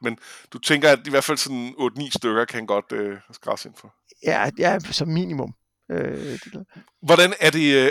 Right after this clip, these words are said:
Speaker 1: er det top ti karakterer, eller bare top ti fede ting?
Speaker 2: Nej, det, det er bare top ti fede ting.
Speaker 1: Fede ting.
Speaker 2: Øh,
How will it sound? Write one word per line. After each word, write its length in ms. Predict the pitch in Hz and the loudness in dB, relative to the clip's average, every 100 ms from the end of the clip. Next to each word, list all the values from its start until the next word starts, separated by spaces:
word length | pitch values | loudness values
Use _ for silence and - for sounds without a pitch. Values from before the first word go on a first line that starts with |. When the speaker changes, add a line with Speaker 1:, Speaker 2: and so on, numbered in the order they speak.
| - | 2
Speaker 1:
er 80 | |
det 100 | 135 123 | 0 -2
top 180 | - | -6
ti 180 | - 190 - | -6 -8 -2
karakterer, 580 | 170 - - 208 190 | -2 0 -2 0 0
eller 140 | 180 160 | 0 2
bare 140 | 147 | 2
top 180 | 151 139 | 0 -2
ti 140 | - | -6
fede 200 | 151 156 | -4 -4
ting? 220 | 143 147 127 _ _ - | -2 -4 -6 _ _ -6
Speaker 2:
Nej, 80 | |
det, 220 | 175 214 - | -4 -4 0
det 100 | 240 | 0
er 60 | |
bare 160 | 220 190 | 2 0
top 320 | - - 202 | 0 -6 -4
ti 160 | - - _ _ - | -8 -12 _ _ -4
fede 160 | 143 | -4
ting. 180 | 135 - _ _ _ _ _ | -4 -10 _ _ _ _ _
Speaker 1:
Fede 140 | - 147 | -4 0
ting. 260 | 151 139 | 2 2
Speaker 2:
Øh, 140 | 135 | 0